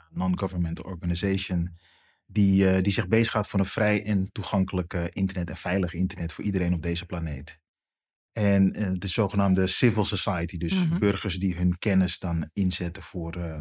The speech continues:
Speaker 1: nou ja, eh, professionele doelstelling, maar zo te zeggen. Ehm, en, eh, doordat ik daarbij betrokken raakte, eh, leerde ik gewoon veel meer over, ehm, ja, hoe,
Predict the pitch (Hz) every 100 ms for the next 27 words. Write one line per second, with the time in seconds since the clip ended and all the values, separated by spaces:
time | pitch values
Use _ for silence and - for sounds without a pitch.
0 | 78 143 62 64 _ 78 76 _ 90 -
1 | 82 92 80 78 78 82 85 - 69 69
2 | 62 53 - - 60 _ _ _ _ _
3 | _ _ _ _ _ _ 120 110 107 107
4 | 104 104 110 123 113 113 - - 123 135
5 | 131 123 117 107 98 95 - 147 135 120
6 | 107 101 - 92 92 - 98 92 92 92
7 | 120 120 110 - 98 123 120 110 95 90
8 | 90 98 92 - 92 87 - - 95 90
9 | 90 90 90 110 104 85 98 110 104